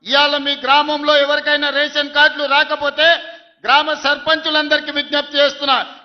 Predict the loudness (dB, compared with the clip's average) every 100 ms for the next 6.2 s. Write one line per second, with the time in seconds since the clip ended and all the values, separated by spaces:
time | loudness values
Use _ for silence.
0 | -4 -2 0 0 0 0 0 2 4 4
1 | 0 2 4 4 2 0 2 0 2 2
2 | 2 0 -2 -10 0 0 2 0 0 0
3 | -4 -2 0 2 0 2 2 2 0 -4
4 | -4 4 4 4 2 2 2 2 -2 -16
5 | -20 _ -2 0 0 -2 -6 -2 -2 -2
6 | 2 2